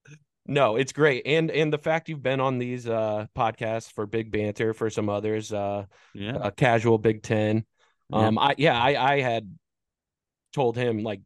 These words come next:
Speaker 1: go to Brandon Dubich because, uh, Michael, Michael lets his homer shine a
Speaker 2: Oh,
Speaker 1: little more often
Speaker 2: for
Speaker 1: <laughs> than
Speaker 2: sure.
Speaker 1: you.
Speaker 2: For
Speaker 1: I will
Speaker 2: sure.
Speaker 1: say,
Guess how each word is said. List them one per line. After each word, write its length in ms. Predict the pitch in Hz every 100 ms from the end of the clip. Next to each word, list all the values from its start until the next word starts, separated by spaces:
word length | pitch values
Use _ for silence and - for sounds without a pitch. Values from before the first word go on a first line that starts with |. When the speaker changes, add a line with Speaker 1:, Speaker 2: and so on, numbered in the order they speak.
| _ -
Speaker 1:
go 180 | 127 117
to 140 | 120
Brandon 420 | 107 113 107 104
Dubich 420 | 107 107 104 -
because, 500 | 117 107 113 107 - - _ _ _ _ -
uh, 240 | 104 104 107
Michael, 460 | 131 156 160 151
Michael 260 | 143 170 165
lets 160 | 160 131
his 240 | 113 - _ _
homer 420 | 113 135 143 147 - _ _ _ _
shine 360 | - 123 135 120
a 40 |
Speaker 2:
Oh, 60 | 98
Speaker 1:
little 180 | 135
more 240 | 143 135 139
often 420 | 139 - 156 156 -
Speaker 2:
for 100 | 120
Speaker 1:
<laughs> 20 |
than 100 | 110
Speaker 2:
sure. 260 | 131 110
Speaker 1:
you. 260 | 92 85 95
Speaker 2:
For 520 | 247 233 - - 147
Speaker 1:
I 100 | 156
will 160 | 156 170
Speaker 2:
sure. 100 | 208
Speaker 1:
say, 180 | 147